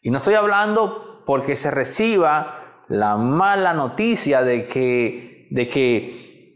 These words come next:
este señor, este diputado Freddy Superlano no se encuentra ya en el ámbito terrenal, no. Lo digo porque Diosdado Cabello dice, "Él está bien, él está bien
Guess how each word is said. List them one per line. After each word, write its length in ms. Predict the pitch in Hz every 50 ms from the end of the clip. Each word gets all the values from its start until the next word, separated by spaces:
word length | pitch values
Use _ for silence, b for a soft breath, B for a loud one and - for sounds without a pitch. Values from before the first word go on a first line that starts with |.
| - - - _ _ _ -
este 240 | 123 127 - 180
señor, 400 | 175 - 170 147 143 165 196 190
este 180 | 185 180 185 175
diputado 500 | 175 175 165 156 143 160 165 180 170 156
Freddy 240 | - 147 170 180 165
Superlano 420 | 180 - 160 151 156 170 180 170
no 100 | 170 180
se 120 | 175 185 170
encuentra 440 | 156 - 170 185 185 170 151 147
ya 1000 | 139 143 151 165 185 190 180 - - - - - - - - _ _ _ _ _ _
en 280 | - 139 147 147 151 151
el 160 | 147 147 156
ámbito 360 | 165 175 175 185 170 175 147
terrenal, 640 | - 139 127 123 110 107 107 101 90 90 - - 101
no. 640 | 110 113 101 - - - - - - _ _ _ B B B B B B B B B B _ _ -
Lo 100 | 190 220
digo 300 | 240 262 262 262 247 240
porque 580 | 220 220 208 180 - 202 196 190 185 175 165 147
Diosdado 600 | 160 175 175 175 165 170 180 185 190 220 196 -
Cabello 280 | 196 185 185 190 185
dice, 360 | 180 185 185 175 - 160 - 175
"Él 80 | 208
está 180 | 208 208 240 214
bien, 960 | 185 160 165 208 226 170 110 - - - - - - _ _ _ - _ _ _ _ _ _ _ _ _ -
él 140 | 156 170 202
está 240 | 214 214 208 202 190
bien 680 | 185 185 190 214 240 254 277 285 269 247 240 -